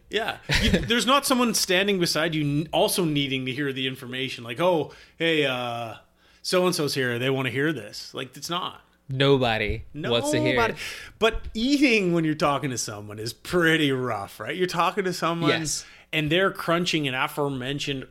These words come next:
Speaker 1: early summer nectarine and it's crunching
Speaker 2: <laughs>
Speaker 1: off the pit. Eat all you want, but don't talk to me while you eat.
Speaker 2: Julia called me yesterday and was
Speaker 1: <sighs>
Speaker 2: chewing while she was
Speaker 1: Oh.
Speaker 2: trying to relay a message.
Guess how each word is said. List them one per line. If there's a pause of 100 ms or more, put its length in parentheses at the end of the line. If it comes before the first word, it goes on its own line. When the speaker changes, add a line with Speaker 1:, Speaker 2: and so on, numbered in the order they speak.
Speaker 1:
early
summer
nectarine
and
it's
crunching
Speaker 2:
<laughs>
Speaker 1:
off
the
pit. (1160)
Eat
all
you
want,
but
don't
talk
to
me
while
you (140)
eat. (240)
Speaker 2:
Julia
called
me
yesterday
and
was (380)
Speaker 1:
<sighs>
Speaker 2:
chewing
while
she
was
Speaker 1:
Oh.
Speaker 2:
trying
to
relay
a
message.